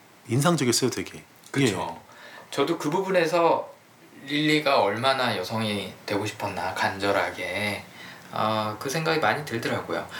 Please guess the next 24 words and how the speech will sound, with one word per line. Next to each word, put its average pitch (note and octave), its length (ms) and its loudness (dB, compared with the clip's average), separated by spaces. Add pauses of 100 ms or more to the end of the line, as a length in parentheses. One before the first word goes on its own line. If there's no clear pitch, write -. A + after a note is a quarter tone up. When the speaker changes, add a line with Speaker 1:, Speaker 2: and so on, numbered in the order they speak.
(140)
Speaker 2:
본인이 E3 440 4
잘하는 C3+ 420 4
걸 C3 120 2
살려서 C3+ 680 4
뭐 G2+ 220 0
화가를 C#3 320 0
계속을 G2+ 340 -4
할 B2 100 2
수도 - 360 -4
있는 F#2 220 -6
거고, F#2 300 0
뭐 G#2 160 -4
예술계에 A#2 400 2
있을 G2+ 240 -4
수도 - 180 -6
있지만 C#3 420 -2
Speaker 1:
음. - 60 -8 (240)
Speaker 2:
그런 C#3+ 220 2
게 A#2+ 100 2
아니라 G#2 260 -2 (360)
아주 A#3+ 500 0
전형적인 C3 1040 0 (180)
여성의 G#2 360 -2
직업. - 280 -4